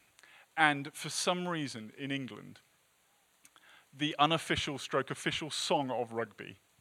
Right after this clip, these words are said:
has, in England, has become Swing Low, Sweet Chariot. Now, I need to explain this to you, that rugby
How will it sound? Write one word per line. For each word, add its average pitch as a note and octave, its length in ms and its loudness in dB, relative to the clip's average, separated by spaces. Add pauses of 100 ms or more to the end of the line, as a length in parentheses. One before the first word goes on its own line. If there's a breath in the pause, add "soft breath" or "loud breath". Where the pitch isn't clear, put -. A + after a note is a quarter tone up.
(600 loud breath)
has, C#3 340 2
in C#3 140 2
England, A2 340 -2
has B2+ 100 -8
become B2+ 560 -2
Swing D#3 460 -2
Low, B2 260 2
Sweet - 380 -6
Chariot. - 460 -4 (760 loud breath)
Now, C#3+ 240 6
I D3+ 80 10
need F#3 160 6
to F#3+ 100 4
explain D#3+ 400 0
this C3 140 -4
to - 160 -10
you, G#2+ 220 -8 (100)
that D3 100 0
rugby D3 640 2